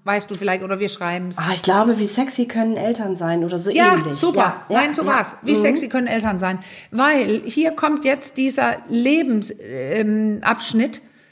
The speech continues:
Speaker 1: wo die zwei Kinder haben, die also hier auch wie bei vielen im Bett schlafen bei den Eltern und die sind so kaputt,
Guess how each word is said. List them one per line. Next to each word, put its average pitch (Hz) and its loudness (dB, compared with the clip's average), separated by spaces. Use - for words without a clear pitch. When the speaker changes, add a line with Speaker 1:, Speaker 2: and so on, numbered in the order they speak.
Speaker 1:
wo 262 2
die 233 -2
zwei 247 0
Kinder 294 -2
haben, 220 2
die 226 -2
also 202 0
hier 269 2
auch 247 2
wie 220 2
bei 254 2
vielen 240 0
im 185 -2
Bett 185 0
schlafen 247 0
bei 277 2
den 269 -4
Eltern 269 -2
und 226 0
die 233 -2
sind 220 2
so 277 2
kaputt, - 0